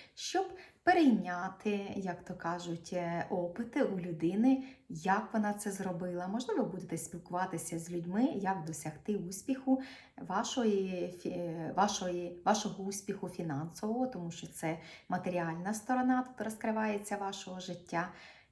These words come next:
І якщо потрібна допомога, обов'язково звертайтеся до людей, які вже досягли цього в своєму житті.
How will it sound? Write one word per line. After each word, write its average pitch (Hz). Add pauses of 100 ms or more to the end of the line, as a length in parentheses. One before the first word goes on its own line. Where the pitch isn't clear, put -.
І 294
якщо 190
потрібна 180
допомога, 190
обов'язково 175
звертайтеся 156
до 160
людей, 180
які 170
вже 165
досягли 147
цього 156
в 151
своєму 147
житті. -